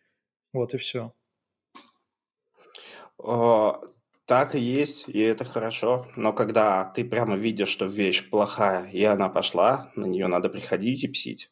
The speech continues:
Speaker 2: как на какой-нибудь Redux, который, может, он очень хороший, но когда его делают везде и во всех тудушках, он становится проблемой. И ваш самый крутой аргумент, который вы на все всегда говорите, это типа вот:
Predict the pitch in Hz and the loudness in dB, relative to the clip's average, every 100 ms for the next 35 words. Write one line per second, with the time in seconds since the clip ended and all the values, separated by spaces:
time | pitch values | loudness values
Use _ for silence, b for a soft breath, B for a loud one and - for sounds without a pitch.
0 | - 117 101 82 - 90 101 90 90 101 | -6 -6 -2 -2 -2 0 2 2 -2 -4
1 | 85 78 - - B B B - - 92 | 0 0 0 -4 B B B -12 -2 0
2 | 95 82 80 82 85 - 104 92 - 92 | 2 2 2 0 -4 0 2 2 2 2
3 | 85 - 120 165 165 - 92 92 92 90 | 0 2 6 6 6 4 2 2 2 0
4 | 92 95 92 92 87 87 92 95 95 101 | 2 2 4 4 4 2 2 2 0 -4
5 | 95 98 92 87 104 - 104 117 160 - | 0 2 2 0 -2 -4 0 4 4 2
6 | 92 - b b b b - 113 - 104 | 0 -2 b b b b 0 2 2 2
7 | 104 104 104 101 101 95 90 104 117 123 | 2 0 0 2 4 2 2 4 4 6
8 | - 143 120 131 135 117 113 123 170 165 | 4 4 4 4 6 4 4 2 2 4
9 | 117 110 104 104 104 - 123 95 101 98 | 2 4 4 4 4 4 2 2 0 0
10 | 92 98 101 101 95 98 98 120 117 104 | 2 4 2 0 -4 -6 -2 -2 2 4
11 | 98 - | 4 2